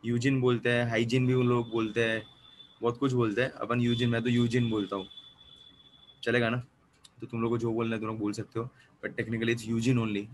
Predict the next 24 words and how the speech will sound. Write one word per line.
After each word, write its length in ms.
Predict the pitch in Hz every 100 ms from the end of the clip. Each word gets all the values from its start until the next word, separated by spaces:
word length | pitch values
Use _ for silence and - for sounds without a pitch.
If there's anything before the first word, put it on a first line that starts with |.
| -
unless 260 | 104 104 107
I 120 | 101
know। 120 | 104 101 -
कोमल 260 | - 110 110
भी 100 | 110
शायद 220 | 107 104
वही 160 | 98 107
बोल 160 | 101 90
रही 120 | 98
है। 80 | 92 _ - - -
So 420 | - - 123 123 123 _ _ - - - -
इधर 240 | 135 135 151
हमें 260 | 135 135 151 _ _ _ _ _ _ _ _ _ _ -
क्या 120 | 151
पता 220 | 123 104
चला? 280 | 104 95 90 - _ _ _ _ _ -
So 160 | 143
Maxwell 520 | 120 101 120 - 180 185
ने 120 | 180
जो 120 | 180
theory 360 | - 147 156 151
दिया 200 | 156 117
ना, 180 | 101 - _ - _ _ -
that 200 | 123